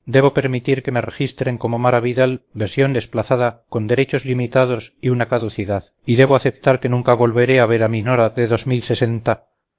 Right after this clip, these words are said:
porque ese futuro ya no existirá». Elia guardó la tableta abrasada en su maletín. Elia miró la tableta rota. Luego miró a las tres personas en la cocina,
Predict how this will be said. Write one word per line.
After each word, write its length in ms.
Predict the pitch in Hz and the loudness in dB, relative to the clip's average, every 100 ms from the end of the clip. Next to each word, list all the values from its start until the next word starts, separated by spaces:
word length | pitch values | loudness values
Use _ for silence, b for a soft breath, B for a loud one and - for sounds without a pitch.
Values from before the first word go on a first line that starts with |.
| _ | _
porque 280 | - 110 - | -6 -4 0
ese 140 | 113 131 | 0 0
futuro 340 | 120 147 131 | -2 0 2
ya 220 | 110 135 | 4 2
no 100 | 127 | 2
existirá». 640 | 123 - 107 - 101 82 - _ | -2 -2 -6 -4 -8 -8 -16 _
Elia 260 | 147 147 147 | 2 4 4
guardó 300 | 127 123 131 | 4 2 2
la 140 | 117 | 0
tableta 340 | 117 120 120 120 | 0 -2 0 -2
abrasada 460 | - 113 131 131 | -4 -4 0 0
en 80 | 127 | -2
su 120 | - | -4
maletín. 580 | 113 110 104 113 90 - _ | -4 -2 -2 -4 -8 -12 _
Elia 320 | 131 139 147 | -4 2 2
miró 200 | 135 139 | 4 2
la 120 | 131 127 | 2 2
tableta 380 | 113 127 - | 0 -2 -2
rota. 400 | 98 98 - - _ _ - | -4 -6 -8 -18 _ _ 0
Luego 280 | 135 135 131 | 4 4 2
miró 240 | 127 139 | 2 4
a 40 | |
las 160 | 127 110 | 2 0
tres 220 | - 143 | -2 -2
personas 480 | - 101 147 139 127 | -2 -6 -4 -2 -2
en 140 | 131 | -2
la 100 | 113 | -4
cocina, 480 | - 107 117 98 85 | -4 -6 -6 -6 -12